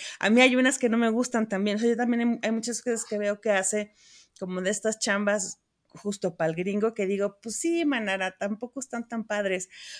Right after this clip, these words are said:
pero hay otras cosas que sí él se, o sea, como que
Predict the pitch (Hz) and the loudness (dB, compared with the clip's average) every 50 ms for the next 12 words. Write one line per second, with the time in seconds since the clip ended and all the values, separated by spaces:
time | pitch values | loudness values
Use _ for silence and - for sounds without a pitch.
0 | - _ - 214 214 220 233 226 247 254 254 254 254 269 269 254 - - 262 247 | -8 _ 6 6 10 10 10 10 10 8 6 4 4 2 -2 -2 0 0 0 0
1 | 247 254 240 - - 214 196 - - 214 220 220 226 220 - - _ _ _ _ | 2 0 -4 -4 -6 -6 -6 -4 -4 -2 -2 -2 -2 -4 -6 -10 _ _ _ _
2 | _ _ _ _ _ _ _ - - 208 202 196 196 - 208 185 165 - - 175 | _ _ _ _ _ _ _ 2 4 4 4 4 2 0 -2 -2 -2 -2 -2 -4
3 | 202 190 - 190 190 190 180 - 196 185 | -4 -4 -4 -4 -6 -6 -4 -4 -6 -8